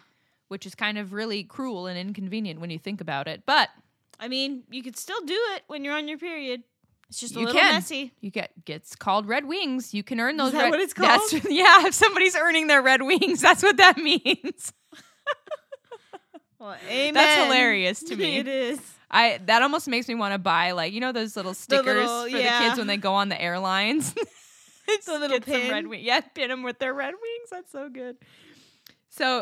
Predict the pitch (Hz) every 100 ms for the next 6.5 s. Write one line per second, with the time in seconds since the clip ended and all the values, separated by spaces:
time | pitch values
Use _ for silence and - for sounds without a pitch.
0 | - 208 190 - 247 247 277 - 226 233
1 | 196 165 214 - 254 254 - 226 202 _
2 | 202 208 226 214 240 262 226 185 170 170
3 | 160 151 - 196 - - _ _ _ _
4 | _ _ _ _ - 240 - 180 _ _
5 | _ _ _ _ _ _ _ _ _ _
6 | _ 208 302 269